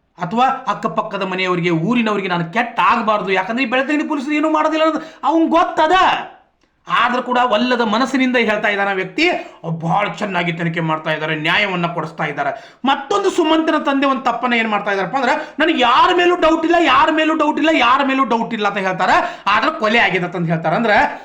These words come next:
ಇದರಲ್ಲಿ ಪ್ರಶ್ನೆ ನನಗೆ ಮೂಡ್ತಾ ಇದೆ, ನಿಮಗೆ ಯಾವ ರೀತಿ ಪ್ರಶ್ನೆ ಮೂಡ್ತಾ ಇದೆ ಅನ್ನೋದು ನನಗೆ ಗೊತ್ತಿಲ್ಲ. ಆದ್ರೆ ಇದು ಹಂಡ್ರೆಡ್ ಪರ್ಸೆಂಟ್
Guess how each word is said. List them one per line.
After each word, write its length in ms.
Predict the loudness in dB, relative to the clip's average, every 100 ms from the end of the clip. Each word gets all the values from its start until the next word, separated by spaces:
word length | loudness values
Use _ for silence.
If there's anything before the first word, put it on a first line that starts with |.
| -14
ಇದರಲ್ಲಿ 340 | -8 -2 -2 -2
ಪ್ರಶ್ನೆ 420 | -4 -6 -6 -6
ನನಗೆ 200 | -2 0
ಮೂಡ್ತಾ 260 | 0 -2 -4
ಇದೆ, 160 | -4
ನಿಮಗೆ 320 | -2 0 0
ಯಾವ 160 | 0 0
ರೀತಿ 180 | -4 -8
ಪ್ರಶ್ನೆ 320 | -10 -12 -10
ಮೂಡ್ತಾ 300 | -6 -6 -4
ಇದೆ 140 | -4
ಅನ್ನೋದು 180 | -4 -6
ನನಗೆ 200 | -8 -8
ಗೊತ್ತಿಲ್ಲ. 400 | -8 -8 -4 0 0 -2 -10 -4
ಆದ್ರೆ 260 | -4 -2 -4
ಇದು 340 | -2 0 0 -2 -10 -6
ಹಂಡ್ರೆಡ್ 520 | -2 0 2 2 2
ಪರ್ಸೆಂಟ್ 680 | 0 -2 0 0 0 -8 -20